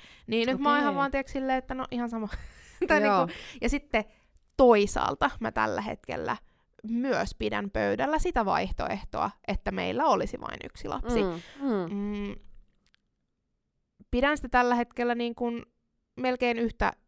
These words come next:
Speaker 1: hyvänä vaihtoehtona kuin sitä, että olisi kaksi lasta.
Speaker 2: Joo.
Speaker 1: Mutta niin kuin toi sisaruusaspekti tuntuu musta niin kuin todella isolta ja merkitykselliseltä asialta,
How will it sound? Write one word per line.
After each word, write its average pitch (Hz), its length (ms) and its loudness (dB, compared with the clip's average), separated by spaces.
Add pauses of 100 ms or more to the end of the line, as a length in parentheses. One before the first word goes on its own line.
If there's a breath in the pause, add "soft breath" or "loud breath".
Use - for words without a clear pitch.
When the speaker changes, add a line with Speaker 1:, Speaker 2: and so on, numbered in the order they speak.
(440)
Speaker 1:
hyvänä 190 260 -2
vaihtoehtona - 640 -4
kuin - 160 -12
sitä, - 200 -6
että - 180 -8
olisi - 180 -10
kaksi - 360 -2
lasta. 240 300 -6 (180)
Speaker 2:
Joo. 208 180 0
Speaker 1:
Mutta 180 260 0 (340)
niin 190 220 -4
kuin 190 280 -4 (220 soft breath)
toi 208 160 2
sisaruusaspekti 196 1200 0 (420 loud breath)
tuntuu 180 380 2
musta 190 320 -4
niin 196 180 -4
kuin 196 260 -6
todella 196 420 2
isolta - 440 -2
ja - 100 0
merkitykselliseltä 202 840 0
asialta, 196 580 -2